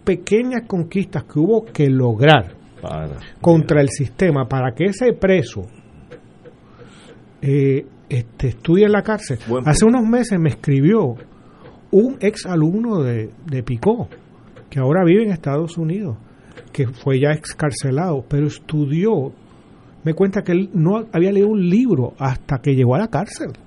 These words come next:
Speaker 1: Y acabó graduándose de la Universidad de Puerto Rico por el programa que tenía Picó en la cárcel y tal.
Speaker 3: Excelente.
Speaker 1: Y acabó luego teniendo una carrera y viviendo, eh, se casó, tiene una familia, etcétera. Y quería ver si escribía la historia, ¿no? Y me, un poco me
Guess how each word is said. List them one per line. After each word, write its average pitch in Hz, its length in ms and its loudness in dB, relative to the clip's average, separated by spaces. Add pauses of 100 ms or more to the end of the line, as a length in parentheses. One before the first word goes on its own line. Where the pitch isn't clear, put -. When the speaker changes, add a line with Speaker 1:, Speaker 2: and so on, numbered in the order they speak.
(560)
Speaker 1:
Y 147 60 0
acabó 135 400 2
graduándose 220 680 0
de 202 80 0
la 175 60 0
Universidad 139 420 -2
de 147 60 -4
Puerto 165 300 -6
Rico 165 300 -6
por 135 160 -4
el 127 60 -4
programa 123 280 -2
que 147 100 0
tenía 131 240 -2
Picó 139 340 -4
en 143 60 -2
la 127 100 -4
cárcel 123 360 -8
y 117 60 -6
tal. 131 180 -6
Speaker 3:
Excelente. 107 560 -4
Speaker 1:
Y 143 120 4
acabó 135 340 2
luego 160 300 2
teniendo 156 460 2 (760)
una 123 180 -6
carrera 147 680 0
y 123 60 -2
viviendo, 123 640 -2 (460)
eh, 120 460 -6
se 120 140 -10
casó, 156 560 0
tiene 131 220 -2
una 127 100 -2
familia, 135 500 0
etcétera. 117 460 -6 (300)
Y 147 60 -8
quería 135 300 0
ver 170 100 2
si 165 140 -8
escribía 151 400 -2
la 151 60 -4
historia, 160 440 -4
¿no? 175 180 -6
Y - 20 -6
me, 113 200 -8
un 107 180 -18
poco 135 220 -6
me 123 200 -6